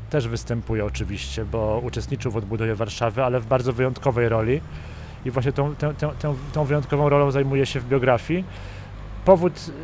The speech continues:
dl-, dlaczego akurat ta książka teraz powstała, jest taki, że Teatr Wielki, który, e, Opera Narodowa, którego gmach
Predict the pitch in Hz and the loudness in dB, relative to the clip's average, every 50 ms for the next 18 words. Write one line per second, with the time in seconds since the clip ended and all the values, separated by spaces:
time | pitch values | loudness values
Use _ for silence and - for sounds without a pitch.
0 | 156 165 147 156 160 170 - 160 147 151 151 - 175 160 165 156 - 160 - - | -10 -8 -6 -6 -6 -6 -8 -4 2 2 2 4 4 4 4 4 4 2 2 2
1 | 160 147 - - 156 143 - - 147 - 202 220 170 - - 143 - - - - | 0 -2 -2 0 -2 -2 -2 -2 0 4 6 4 4 4 2 -4 -6 -2 2 4
2 | 143 147 156 151 151 131 - - - 143 - - 160 139 147 147 - 180 156 127 | 6 6 6 6 4 2 -2 0 0 0 0 0 -2 -2 -2 2 4 4 4 4
3 | 117 113 113 117 104 98 - 113 - - - 117 110 113 113 107 - - - - | 4 0 0 0 -2 -2 -6 -8 -10 -6 -4 -2 0 0 0 -2 -4 -8 -20 -18
4 | - - - - - 117 113 120 123 127 123 117 - 131 123 120 123 120 120 113 | -18 -18 -18 -12 -6 -4 -2 -2 -2 -4 -6 -4 -2 0 0 0 0 0 0 0
5 | 117 110 101 104 107 - - - 127 120 117 120 107 120 117 120 117 113 - - | 0 0 0 0 -4 -4 -4 -4 -2 0 0 0 -2 0 0 2 0 0 -2 -8